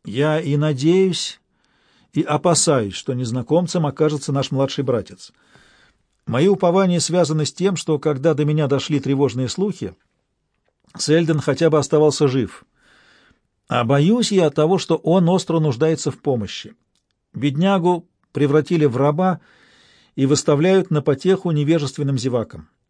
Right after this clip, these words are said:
Молю Са хранить его, где бы он ни был. Я также обещал немалое вознаграждение тому, кто доставит его ко мне живым. С сожалением вынужден добавить, что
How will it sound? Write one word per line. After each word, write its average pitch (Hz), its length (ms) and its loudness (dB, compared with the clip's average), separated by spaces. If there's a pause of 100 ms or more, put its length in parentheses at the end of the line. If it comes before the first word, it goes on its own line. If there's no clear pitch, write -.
(400)
Молю 143 560 -2
Са 180 500 0
хранить 147 540 -2
его, 104 240 -12 (160)
где 120 240 -2
бы 143 120 -2
он 139 100 0
ни 123 140 -4
был. 92 220 -12 (1040)
Я 127 160 -2
также 151 300 0
обещал 156 460 2
немалое 151 420 2
вознаграждение 143 800 0
тому, 139 280 -2
кто - 160 -4
доставит 139 480 0
его 135 120 0
ко 135 140 -4
мне 139 140 -2
живым. 135 380 -4 (720)
С - 80 -14
сожалением 156 680 0
вынужден 131 460 -2
добавить, 170 460 0
что - 340 -6